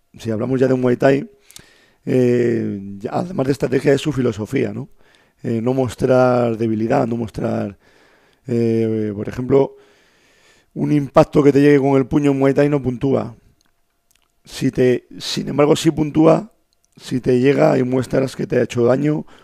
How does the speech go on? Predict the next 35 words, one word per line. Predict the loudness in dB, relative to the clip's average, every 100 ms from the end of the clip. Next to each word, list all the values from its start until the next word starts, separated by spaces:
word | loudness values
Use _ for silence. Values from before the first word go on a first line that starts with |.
| _
o | -4 -4
te | -2
desplaza, | -4 -4 2 2 4 4 4 2
te |
hace | -2 0 0
un | 0 -4
efecto | -4 -4 -2 -4
físico, | -4 -4 0 0 0 -8 -20 -20 -14
entonces | -2 0
sí | 0
puntúa. | -2 -4 -4 -4 -6 _ _ -20 -18 -6
Por | -2
eso | 0
en |
Muay | 2 4
Thai, | 4 4
la | 4 0
filosofía | -2 -6 -4 -2
del | 0
Muay | 0 0
Thai | 2 2 0 -6 _ _ _ _ -4
es | 2 4 2
eso, | -4 -6
es | -6 -2
dureza, | 2 2 2 2 2 -2 _ _ _ _ -10
eh, | -4 -2
hacia | -2 0
adelante | 2 2 2 0 2 2 2
y, | 2 0 0 -2 -4 -8 -14 _ _ _ -10
y, | -6 -4 -6
vamos, | -6 -6 -10 -10
y | -10 -8 -8
demostrar | -8 -8 -8 -6 -4 0
que |
eres | 0 0